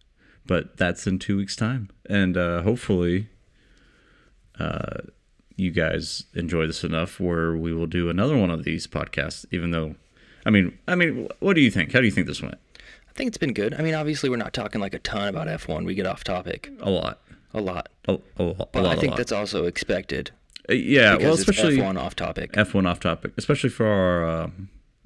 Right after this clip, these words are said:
Speaker 1: like, first time doing this.
Speaker 2: Yeah.
Speaker 1: So hopefully we get better.
Speaker 2: I think it's, I think it's, uh, it's fun.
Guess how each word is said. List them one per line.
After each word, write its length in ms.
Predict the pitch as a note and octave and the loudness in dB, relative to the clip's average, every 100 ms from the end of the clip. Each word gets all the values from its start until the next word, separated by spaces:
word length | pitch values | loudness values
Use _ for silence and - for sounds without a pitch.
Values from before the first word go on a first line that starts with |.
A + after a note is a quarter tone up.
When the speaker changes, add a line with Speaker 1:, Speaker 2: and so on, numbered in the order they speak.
| - | -10
Speaker 1:
like, 320 | E2+ - - | -8 -10 -8
first 240 | - G2+ | -2 -2
time 160 | - F2 | 0 0
doing 220 | F2 F2 | 0 -2
this. 240 | G2 G2+ - _ _ | -2 -6 -14 _ _
Speaker 2:
Yeah. 140 | D3+ G#2 - | -12 -12 -16
Speaker 1:
So 240 | - - E2 | -8 -4 0
hopefully 380 | G#2+ - F#2+ F2 | 0 2 0 2
we 160 | E2+ | 0
get 280 | D#2 D2 C#2 | -2 -6 -6
better. 380 | F2 F2 A2 C#3+ - | -6 -4 -4 -6 -8
Speaker 2:
I 40 | |
think 160 | - D#3 | -4 -4
it's, 240 | C#3 - - | -4 -10 -10
I 60 | - | -8
think 200 | D3 C3+ | -6 -6
it's, 200 | - B2+ | -4 -4
uh, 220 | A2 G2+ | -2 -2
it's 180 | G#2+ - | -2 -6
fun. 480 | - G#2 F#2 F2 | -6 -4 -4 -6